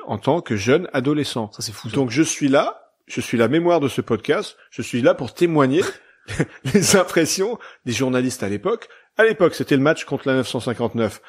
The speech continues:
Speaker 1: Eh ben, cro-, croyez-moi ou pas,
Speaker 2: Je suis sûr qu'ils ont dit que c'était de la merde.
Speaker 1: la F quarante était mal reçue.
Speaker 2: Ah oui, c'est sûr.
Speaker 1: Pourquoi ? C'était perçu comme un exercice d'un cynisme absolu,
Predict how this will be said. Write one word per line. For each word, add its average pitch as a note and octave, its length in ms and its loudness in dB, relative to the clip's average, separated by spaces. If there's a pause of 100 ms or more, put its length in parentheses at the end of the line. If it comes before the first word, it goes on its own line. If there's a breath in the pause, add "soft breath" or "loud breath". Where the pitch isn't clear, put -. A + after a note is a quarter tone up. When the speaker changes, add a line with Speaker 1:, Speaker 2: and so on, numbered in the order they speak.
(340 loud breath)
Speaker 1:
Eh A#3+ 80 -2
ben, - 240 2 (320)
cro-, - 200 -18
croyez-moi F#3+ 420 4
ou B2 80 4
pas, G#2 180 2
Speaker 2:
Je B2+ 60 0
suis C3 80 -4
sûr - 160 -2
qu'ils B2+ 100 -4
ont B2 60 -2
dit A#2 80 -4
que A2 60 -6
c'était - 120 -6
de G#2+ 60 -4
la A2 80 0
merde. G#2+ 100 -2 (100)
Speaker 1:
la F3+ 80 4
F - 120 -4
quarante C3 420 0
était A2 220 -6
mal C3+ 260 2
reçue. C3 320 2
Speaker 2:
Ah - 60 4
oui, C3 80 0
c'est B2 80 -6
sûr. A#2+ 100 4
Speaker 1:
Pourquoi ? C#3+ 380 2 (160 loud breath)
C'était - 260 -4
perçu E3+ 460 -2
comme B2+ 360 0
un B2+ 140 0
exercice D#3 720 -2
d'un A#2 140 0
cynisme G3+ 880 0 (100)
absolu, - 640 -2